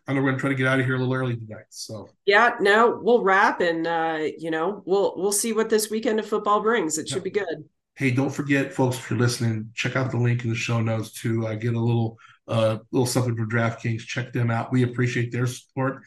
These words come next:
Speaker 1: Did you get your package of goodies?
Speaker 2: I did. Um,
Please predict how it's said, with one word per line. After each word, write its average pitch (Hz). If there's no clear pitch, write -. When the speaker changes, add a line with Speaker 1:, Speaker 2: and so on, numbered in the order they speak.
Speaker 1:
Did 127
you 165
get 165
your 147
package 156
of 143
goodies? 160
Speaker 2:
I 226
did. 220
Um, 175